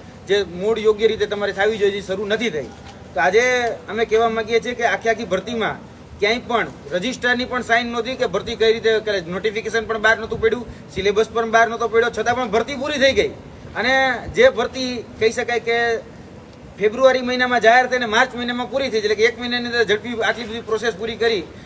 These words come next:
અને ભરતી પ્રક્રિયા પૂરી થઈ જાય, છતાં કોઈની સાઇન નથી હોતી અને ભરતી પૂરી થઈ જાય પણ અમારી એક સામાન્ય અરજીમાં તપાસ શરૂ નથી થતી. હવે આજે જે અમને જાણવા મળ્યું છે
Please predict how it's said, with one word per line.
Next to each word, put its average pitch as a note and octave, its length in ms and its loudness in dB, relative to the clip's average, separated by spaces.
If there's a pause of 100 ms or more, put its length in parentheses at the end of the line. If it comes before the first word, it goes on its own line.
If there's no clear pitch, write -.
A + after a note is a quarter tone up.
(160)
અને G#3 200 0
ભરતી F#3+ 280 -2
પ્રક્રિયા A3 280 0
પૂરી A3 180 -6
થઈ A3+ 140 -4
જાય, G3+ 240 2
છતાં A#3 220 -2
કોઈની A#3 240 0
સાઇન G#3+ 220 -2
નથી B3+ 200 -2
હોતી F3+ 300 2
અને - 380 -8
ભરતી G3 300 -2
પૂરી B3 220 -4
થઈ A#3+ 180 -2
જાય B3 140 4
પણ G#3 140 -2
અમારી A3 260 0
એક A#3 100 0
સામાન્ય A3+ 320 -2
અરજીમાં G3+ 760 0
તપાસ C4 340 2
શરૂ B3 160 2
નથી G#3+ 240 -4
થતી. C3+ 280 -4 (300)
હવે G3 120 2
આજે F#3 300 2
જે G3+ 100 -2
અમને A#3 240 0
જાણવા G#3+ 280 2
મળ્યું A#3 260 2
છે F3 180 0